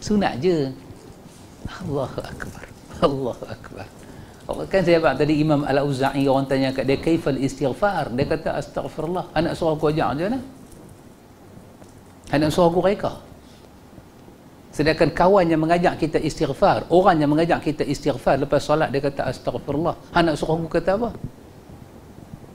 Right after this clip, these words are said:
Sedangkan Tuhan tak terima ibadat kita kalau kita tak follow dia. Anak suruh aku kata apa? Maka aku kata, "Astaghfirullah." Seperti dia kata.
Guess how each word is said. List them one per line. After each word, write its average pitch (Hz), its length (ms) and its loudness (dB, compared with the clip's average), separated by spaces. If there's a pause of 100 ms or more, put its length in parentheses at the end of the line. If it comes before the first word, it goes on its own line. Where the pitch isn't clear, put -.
(540)
Sedangkan 147 400 4
Tuhan 165 240 4
tak - 240 0
terima 196 320 4
ibadat 170 320 2
kita 196 320 2
kalau 143 160 4
kita 156 240 0
tak 135 240 -2
follow 190 240 2
dia. 180 160 0 (880)
Anak 214 180 0
suruh 220 240 2
aku 214 160 2
kata 269 160 2
apa? 285 160 -2 (1120)
Maka 294 220 -2
aku 254 100 2
kata, 202 380 2
"Astaghfirullah." 151 760 -2
Seperti - 480 4
dia 311 320 8
kata. 285 320 0